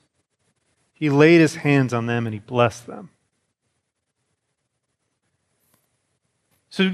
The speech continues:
we do have an immense, wonderful, powerful God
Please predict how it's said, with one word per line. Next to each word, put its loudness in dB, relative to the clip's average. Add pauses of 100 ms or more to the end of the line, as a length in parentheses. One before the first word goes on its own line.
(100)
we 2
do 0
have 2 (720)
an 4
immense, 0 (160)
wonderful, -2 (140)
powerful 0 (600)
God 2